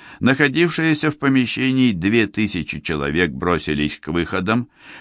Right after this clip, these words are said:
при этом так плотно закупорив их, что пожарные не могли пробиться внутрь.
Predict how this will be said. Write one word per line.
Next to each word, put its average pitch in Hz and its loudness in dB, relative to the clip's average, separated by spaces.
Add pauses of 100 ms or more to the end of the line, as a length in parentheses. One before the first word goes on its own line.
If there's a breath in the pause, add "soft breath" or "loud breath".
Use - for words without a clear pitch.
при 113 6
этом 123 4
так 113 0
плотно 107 2
закупорив 92 0
их, 117 0
что - 0
пожарные 104 2
не 101 2
могли 98 0
пробиться 95 -2
внутрь. 98 0